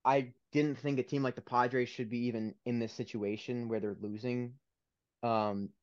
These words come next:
to this Di-, to this Padres team, like, like, not even to this Bo-, this Diamondbacks team.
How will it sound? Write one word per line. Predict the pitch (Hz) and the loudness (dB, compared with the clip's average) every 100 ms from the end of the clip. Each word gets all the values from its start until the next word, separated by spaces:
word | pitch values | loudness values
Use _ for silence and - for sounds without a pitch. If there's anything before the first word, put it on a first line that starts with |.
| - | -6
to | 135 | 0
this | 123 117 | 2 2
Di-, | 113 - - | 0 -2 -2
to | 127 | -2
this | 117 | 0
Padres | - 110 110 117 | 2 2 4 0
team, | 110 131 - 120 | -2 -6 -6 -4
like, | 113 135 | 0 0
like, | 123 - - | 0 -4 -6
not | 107 135 | -4 -4
even | 135 | -2
to | 135 | -2
this | 117 | -2
Bo-, | - 110 - | 4 4 4
this | 113 - - - | -6 -8 -10 -2
Diamondbacks | 104 113 113 - | 0 2 2 2
team. | 123 120 | -2 -2